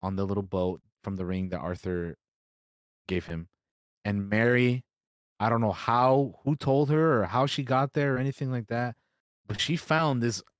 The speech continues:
very remote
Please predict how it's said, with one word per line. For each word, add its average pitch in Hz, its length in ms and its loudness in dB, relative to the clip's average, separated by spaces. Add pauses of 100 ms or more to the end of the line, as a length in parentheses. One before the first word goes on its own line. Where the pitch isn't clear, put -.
(220)
very 151 460 2 (1500)
remote 131 920 2